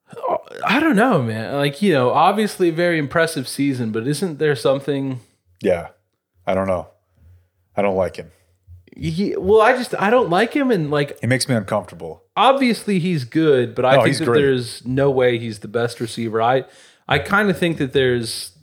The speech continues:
Speaker 1: like, I don't know, five receivers in football that are, like, definitely better than him, at least.
Speaker 2: I don't know if there's five better, but I know that, uh, he makes me uncomfortable, and I'm gonna tell you why.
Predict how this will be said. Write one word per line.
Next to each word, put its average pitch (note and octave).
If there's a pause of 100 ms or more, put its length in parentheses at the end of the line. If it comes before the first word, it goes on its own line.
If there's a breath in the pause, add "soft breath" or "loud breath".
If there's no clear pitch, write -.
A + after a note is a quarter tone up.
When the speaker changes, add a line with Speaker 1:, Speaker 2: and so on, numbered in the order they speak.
(380)
Speaker 1:
like, A#2+ (220)
I C3+
don't D3
know, A2+ (840)
five B2
receivers E3+
in D#3+
football F3
that F3
are, F3
like, E3
definitely D#3+
better F3+
than F#3+
him, G#3 (120)
at B2+
least. D#3+ (260)
Speaker 2:
I D3+
don't F#3
know F#3
if F3
there's D#3
five C#3+
better, C#3
but A#2+
I A2+
know B2+ (100)
that, G2+
uh, G2
he F#2+
makes A2+
me A2+
uncomfortable, A2
and G#2+
I'm G#2+
gonna G2+
tell G#2+
you F#2+
why. F2+